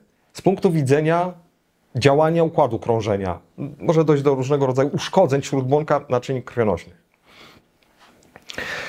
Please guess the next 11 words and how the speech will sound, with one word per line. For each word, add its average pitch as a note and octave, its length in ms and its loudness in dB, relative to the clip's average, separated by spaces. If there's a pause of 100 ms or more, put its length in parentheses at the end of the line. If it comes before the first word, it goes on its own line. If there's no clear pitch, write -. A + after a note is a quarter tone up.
(420)
E, C#3 260 4
oczywiście D#3+ 640 4 (380)
następuje F3 540 4
pewna F3+ 360 2
redry-, E3 520 4
redystrybucja E3 760 0
krwi, - 440 -8 (760)
czyli D3 300 4
krew F3 440 2
z A2+ 40 -6
obszarów, F#3 600 -2